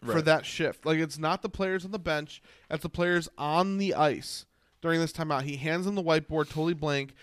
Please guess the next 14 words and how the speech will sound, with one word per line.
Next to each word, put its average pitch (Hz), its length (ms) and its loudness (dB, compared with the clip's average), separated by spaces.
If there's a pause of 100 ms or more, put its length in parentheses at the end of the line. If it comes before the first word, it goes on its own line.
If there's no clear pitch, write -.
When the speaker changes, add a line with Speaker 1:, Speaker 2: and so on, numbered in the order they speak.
(340)
Speaker 1:
and 170 240 6
he 156 160 -4
just, 202 240 0
like, 208 160 4
steps - 440 4
aside, 160 440 2
and 175 100 -8
the 151 60 -4
players 170 600 2 (160)
draw 143 300 6
up 139 140 2
their 139 160 -2
own 135 240 -4
play. - 420 -2